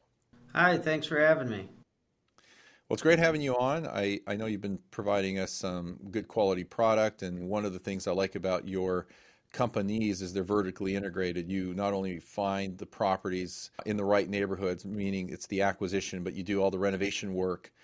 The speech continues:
Speaker 2: And also you have a property management company, full service. So you hand the property off from one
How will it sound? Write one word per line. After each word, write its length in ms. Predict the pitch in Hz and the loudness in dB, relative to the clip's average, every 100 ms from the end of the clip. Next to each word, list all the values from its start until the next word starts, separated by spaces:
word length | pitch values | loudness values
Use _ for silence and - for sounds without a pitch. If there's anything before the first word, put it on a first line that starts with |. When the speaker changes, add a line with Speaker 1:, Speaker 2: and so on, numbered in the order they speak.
| - | -2
Speaker 2:
And 180 | 104 107 | -2 2
also 440 | 104 110 - 104 98 | 4 4 4 0 0
you 400 | 98 98 95 95 | -2 -2 -2 -2
have 260 | 107 95 | -2 -2
a 60 | 90 | -2
property 420 | - 107 - 92 | 2 2 2 -4
management 420 | 98 117 110 92 | 0 0 -2 -8
company, 500 | - 90 - 90 90 - - | -4 -6 -4 -6 -6 -10 -20
full 240 | - - 101 | -6 0 0
service. 640 | - 147 139 101 98 - | 2 2 4 4 0 -4
So 480 | - - 104 98 101 - _ - | -6 2 4 4 2 -6 _ -4
you 160 | 113 110 | 0 0
hand 440 | 113 117 110 101 - | 2 0 0 -2 -8
the 300 | - 110 107 | -10 -4 -4
property 460 | - 110 101 104 | 4 4 4 2
off 240 | 101 101 - | 4 4 2
from 160 | 98 | -4
one 280 | 95 101 98 | -2 -2 -2